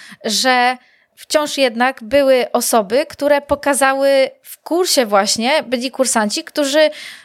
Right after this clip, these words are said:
a ja to zrobię inaczej, nie? A ja mam inny sposób na to i, em, pokazali nam też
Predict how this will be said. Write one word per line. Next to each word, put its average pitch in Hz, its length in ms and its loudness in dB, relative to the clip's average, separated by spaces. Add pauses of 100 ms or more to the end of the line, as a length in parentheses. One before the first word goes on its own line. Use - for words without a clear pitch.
a 254 100 -2
ja - 120 -6 (120)
to 466 80 4
zrobię 294 320 0
inaczej, 180 720 -2
nie? 185 220 0 (280)
A - 180 0
ja 277 220 0
mam 359 220 0
inny 254 340 2
sposób 202 520 -2
na 190 160 -6
to 269 260 0 (500)
i, 285 320 -4 (200)
em, 233 600 0 (340)
pokazali 269 640 0
nam 277 320 0
też - 500 0